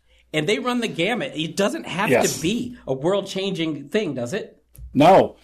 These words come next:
Speaker 2: And, it, well, to your first point, though, you're a hundred percent right. There's nothing that annoys me more than somebody that's like, "You know what the Legion should do?" And then no matter what comes next, I don't wanna hear it.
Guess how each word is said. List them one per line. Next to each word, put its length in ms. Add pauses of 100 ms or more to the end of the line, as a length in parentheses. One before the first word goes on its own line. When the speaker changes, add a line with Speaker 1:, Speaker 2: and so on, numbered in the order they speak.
(200)
Speaker 2:
And, 180
it, 280
well, 300 (1080)
to 120
your 140
first 360
point, 260
though, 240 (180)
you're 460
a 40
hundred 340
percent 340
right. 200
There's 200
nothing 440
that 200
annoys 480
me 100
more 280
than 140
somebody 320
that's 140
like, 200 (280)
"You 100
know 60
what 120
the 80
Legion 300
should 220
do?" 380 (300)
And 160
then 380 (260)
no 180
matter 340
what 280
comes 320
next, 360
I 100
don't 340
wanna 220
hear 240
it. 180